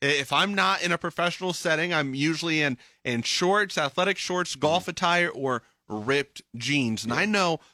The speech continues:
Speaker 1: I know there's older people out there who don't like it, but that is the fashion trend.
Speaker 2: Yeah. Well, we'll, we'll put you in some bell bottoms. You'll be all right. You'll be rocking it. Put some Bee Gees on. You'll be good.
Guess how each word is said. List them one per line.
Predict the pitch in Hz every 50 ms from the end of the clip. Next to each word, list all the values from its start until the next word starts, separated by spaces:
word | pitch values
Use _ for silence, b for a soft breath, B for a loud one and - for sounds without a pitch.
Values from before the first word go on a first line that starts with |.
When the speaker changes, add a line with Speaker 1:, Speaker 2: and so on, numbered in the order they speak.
| b b b
Speaker 1:
I | 147 196
know | 226 254 226
there's | 175 175 170 151 -
older | 175 170 151 139
people | - 175 190 196 156
out | 135 127 127
there | - 120 123
who | 127 127 120 117 110 95 90
don't | 92 127 139 135 76
like | 101 147 208 247 220 -
it, | 143 131 120 - -
but | - 131 131 127 - - _ _ _
that | - 123 151 190
is | 208 202 208 190
the | - 202
fashion | 196 214 185 190 180 - 127 110
trend. | - - - - - _ _ _
Speaker 2:
Yeah. | - 110 117 107 95 _ _ _ _ _ _ _ -
Well, | 143 170
we'll, | 170 190 170
we'll | 143 185 190
put | 190 226 220 - 202
you |
in | 185 -
some | - 139
bell | 117 113 101 95
bottoms. | 90 92 95 95 92 135
You'll | 147
be | 143 123
all | 98
right. | 82 78 87
You'll | 113
be | 131 117
rocking | 104 95 87 101 - 92
it. | 92 90
Put | 131 -
some | - 120
Bee | 95 117 127
Gees | 113 123 123 - 117
on. | 117 117 120
You'll | 123 127
be | 135
good. | 147 170 151 101